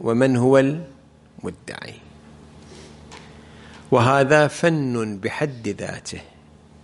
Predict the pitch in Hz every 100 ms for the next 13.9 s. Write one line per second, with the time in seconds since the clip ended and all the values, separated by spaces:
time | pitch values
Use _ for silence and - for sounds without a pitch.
0 | - - 110 104 113 110 104 - 131 123
1 | 110 101 - 104 107 101 110 - - 139
2 | 156 - - - _ _ _ 101 110 107
3 | - 123 131 131 151 120 113 110 - 147
4 | - - - - - - - - - -
5 | - 123 101 113 104 127 - 107 - 95
6 | 104 101 131 120 110 139 131 135 139 -
7 | - _ _ _ _ 120 139 127 156 143
8 | 156 160 156 - _ _ _ _ _ _
9 | _ _ _ - - - - - 120 113
10 | 107 98 90 - 110 - _ _ _ _
11 | _ - - - 135 139 143 139 123 -
12 | 131 - 131 - 190 175 151 127 117 117
13 | - 98 104 107 117 131 147 214